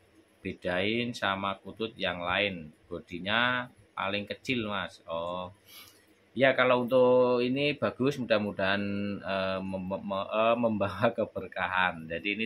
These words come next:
ti-, ekor tiga belas atau satrio pemanah. Satrio pemanah dan bodinya kecil. Eh, apakah bisa, ini kemungkinannya ya bisa, eh, teki atau bisa muncis juga nih, teki muncis.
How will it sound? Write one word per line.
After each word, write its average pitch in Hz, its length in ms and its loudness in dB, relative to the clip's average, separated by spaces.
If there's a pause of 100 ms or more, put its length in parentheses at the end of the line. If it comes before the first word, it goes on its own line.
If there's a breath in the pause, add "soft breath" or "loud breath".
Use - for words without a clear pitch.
ti-, - 240 -10
ekor 98 320 -2
tiga 87 320 -6
belas 104 320 2
atau 92 320 -6
satrio 90 560 -4
pemanah. 90 480 0 (720 soft breath)
Satrio 85 400 -6
pemanah 92 480 -2
dan 87 240 -4
bodinya 92 400 -8
kecil. 113 480 -2
Eh, 92 400 -2
apakah 95 480 -4
bisa, 90 560 2 (720)
ini 120 320 -2
kemungkinannya 113 800 2
ya 95 60 6 (100)
bisa, 98 280 2 (520)
eh, 87 360 0 (120)
teki 131 320 2
atau 95 320 2
bisa 95 240 -2
muncis 95 480 -4
juga 85 320 -4
nih, 82 240 -10
teki 90 400 -8
muncis. 87 480 -10